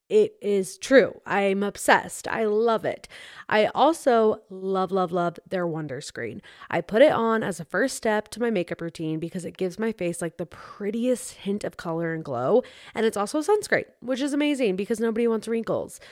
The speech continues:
So try one of the amazing Dime products today by going to dime beauty co dot com and use code weekly trash twenty for an exclusive twenty percent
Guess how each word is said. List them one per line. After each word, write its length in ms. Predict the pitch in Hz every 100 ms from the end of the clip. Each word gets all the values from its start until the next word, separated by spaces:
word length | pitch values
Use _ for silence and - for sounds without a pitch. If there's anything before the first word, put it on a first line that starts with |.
| - -
So 280 | - 262 -
try 440 | - - 240 262 311
one 140 | 311
of 100 | 302
the 140 | 269 247
amazing 580 | 220 208 202 208 262
Dime 280 | 233 180 175
products 340 | - 170 170 -
today 300 | 175 156 160
by 160 | 165
going 360 | 170 175 190 202
to 120 | 202
dime 480 | 156 185 180 233 285
beauty 380 | 269 226 220 220
co 420 | - 185 160 160 -
dot 320 | 165 220 -
com 380 | - 165 147 165 - -
and 160 | - 185
use 300 | 185 302 330
code 400 | - 254 254 247 -
weekly 480 | 175 226 233 311 320
trash 400 | - 247 247 -
twenty 380 | - 180 180 180
for 160 | 170
an 60 | 165
exclusive 640 | 156 - 190 - 180 -
twenty 380 | - 202 214 233
percent 640 | - 233 - 165 160 -